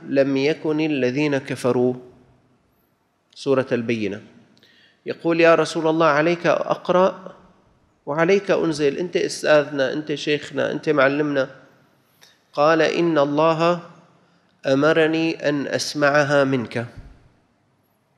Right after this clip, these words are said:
قال: "وسماني لك"، الله قال: "أبي"؟ قال: "نعم". فبكى أبي، بكى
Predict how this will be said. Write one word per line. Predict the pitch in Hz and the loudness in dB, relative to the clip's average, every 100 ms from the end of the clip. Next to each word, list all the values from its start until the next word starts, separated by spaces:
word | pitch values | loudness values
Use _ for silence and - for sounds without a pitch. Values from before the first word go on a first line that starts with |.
| _ _ _ _ _ _ _ _ _ _ _ _ _ _ _ | _ _ _ _ _ _ _ _ _ _ _ _ _ _ _
قال: | - 156 151 | 2 4 4
"وسماني | 131 117 - 135 131 143 156 156 131 | 2 0 -2 -4 0 2 2 0 -2
لك"، | 120 143 156 180 - - _ _ _ _ _ _ _ _ _ _ _ _ _ _ | -2 -2 -4 -4 -8 -18 _ _ _ _ _ _ _ _ _ _ _ _ _ _
الله | 147 156 139 | -4 0 2
قال: | 143 143 - | 2 0 -2
"أبي"؟ | 131 143 170 170 - _ _ _ _ _ _ _ _ _ _ _ _ _ _ _ _ | 0 0 0 -8 -18 _ _ _ _ _ _ _ _ _ _ _ _ _ _ _ _
قال: | - 131 127 | -4 -2 0
"نعم". | 123 101 95 - _ _ _ _ _ _ _ _ _ _ _ _ _ - | 0 -2 -6 -16 _ _ _ _ _ _ _ _ _ _ _ _ _ -12
فبكى | - 131 160 160 | -6 -2 0 2
أبي، | 160 - 117 107 95 78 - _ _ _ _ _ _ _ _ _ _ _ _ _ _ _ _ | 0 0 -4 -6 -8 -12 -20 _ _ _ _ _ _ _ _ _ _ _ _ _ _ _ _
بكى | 131 156 165 180 175 180 | -4 -2 2 4 4 2